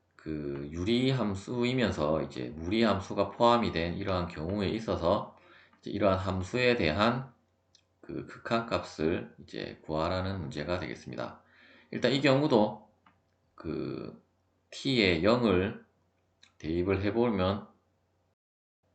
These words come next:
이제 분모가 영이 되기 때문에 이제,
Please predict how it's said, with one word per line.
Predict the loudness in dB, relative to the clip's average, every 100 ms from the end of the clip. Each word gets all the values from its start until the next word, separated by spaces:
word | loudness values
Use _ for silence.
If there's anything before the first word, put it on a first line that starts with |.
| -14
이제 | -6
분모가 | -2 2 4 6 6
영이 | 6 4 2
되기 | 2 0 2
때문에 | 2 2 4 4 4 2 -2 -6
이제, | -6 -6 -8 -12 -16